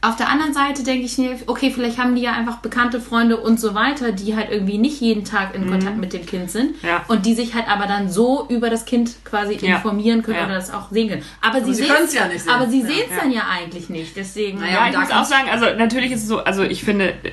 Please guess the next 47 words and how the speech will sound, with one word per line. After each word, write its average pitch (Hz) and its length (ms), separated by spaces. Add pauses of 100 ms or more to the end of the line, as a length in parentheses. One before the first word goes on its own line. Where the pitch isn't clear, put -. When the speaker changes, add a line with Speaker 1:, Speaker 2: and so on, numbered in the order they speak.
(160)
Speaker 2:
zum 180 160
Beispiel, 175 180
es - 80
ist - 240
ja 185 80
dann 170 140
auch 160 80
nochmal 170 160
ein 165 80
Unterschied, 175 240
habe 165 100
ich 160 80
ein 156 120
öffentliches 185 500
Profil, 190 480
wo 175 120
jeder 165 300
Hans 170 180
und 160 100
Franz 185 260
irgendwie 185 180
auch - 120
zu, - 200 (320)
zugreifen 185 560
kann. 190 320 (460)
Speaker 1:
Na 233 160
Speaker 2:
Ähm, 233 80
Speaker 1:
gut, 269 120
aber 220 200
ich 233 100
seh's 269 220
ja 220 240
auch. 151 260 (120)
Also, 185 200
ne, 214 240
also 202 220
würde 214 140
ich - 140
dann 226 140
auch, 220 160
wenn 214 120
das 214 180 (160)
Profil 220 260
gesperrt 202 460
wäre 294 160
Speaker 2:
Ja. 175 160
Speaker 1:
quasi, 294 380